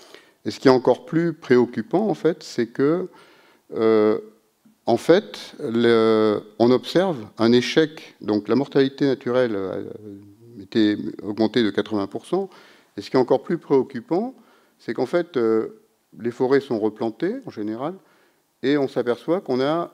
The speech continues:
cinquante-quatre pour cent de taux d'échec sur la nouvelle plantation. C'est-à-dire qu'on n'est pas en train de planter les bonnes essences. Si on fait une coupe rase, aujourd'hui, on replante, et il y a, dans, dans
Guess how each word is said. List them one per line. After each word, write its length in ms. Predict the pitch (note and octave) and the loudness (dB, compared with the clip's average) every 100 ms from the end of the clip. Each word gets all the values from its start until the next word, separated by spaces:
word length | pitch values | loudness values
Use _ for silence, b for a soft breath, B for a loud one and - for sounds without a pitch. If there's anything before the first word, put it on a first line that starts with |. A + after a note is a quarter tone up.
| _ | _
cinquante-quatre 680 | - C#3+ C#3 C3+ B2+ B2+ - | -10 -6 -4 -4 -4 -8 -8
pour 180 | A#2+ | -14
cent 180 | - D#3 | -10 -8
de 120 | C3+ | -6
taux 200 | G#2+ C#3+ | -8 -6
d'échec 380 | B2+ A2+ - F3 | -6 -8 -10 -12
sur 120 | - A2+ | -12 -12
la 60 | |
nouvelle 260 | A#2 C3+ D3 | -8 -8 -10
plantation. 560 | C3 A#2 A2 - G#2 - | -10 -10 -12 -14 -20 -18
C'est-à-dire 240 | - G#2+ G#2+ | -12 -10 -8
qu'on 120 | G#2 | -6
n'est 120 | G#2 | -6
pas 100 | C3+ | -4
en 80 | C3+ | -6
train 180 | - B2+ | -4 -6
de 60 | |
planter 380 | A#2+ A#2+ A2 A#2+ | -4 -6 -2 -2
les 100 | G2+ | 0
bonnes 240 | A#2 B2+ | 0 0
essences. 500 | G#2+ G2+ A#2+ F#3+ - _ | 0 -2 -4 -4 -10 _
Si 80 | - | -4
on 60 | G#2+ | -2
fait 140 | - | 0
une 100 | D3+ | 0
coupe 220 | B2 A2+ | -2 -4
rase, 320 | - C3 E3+ - b b b b | -2 -2 -2 -16 b b b b
aujourd'hui, 340 | - A2+ C3 D3 | 0 2 2 2
on 120 | B2+ | 2
replante, 560 | A#2+ G#2+ A#2+ E3 - _ _ | 2 0 -2 -4 -8 _ _
et 100 | A2 A2+ | -6 -2
il 60 | |
y 60 | A2 | 0
a, 200 | G#2 - - - | -2 -4 -12 -8
dans, 280 | G#2+ G#2+ G#2+ | -4 -4 -4
dans 220 | G#2+ | -10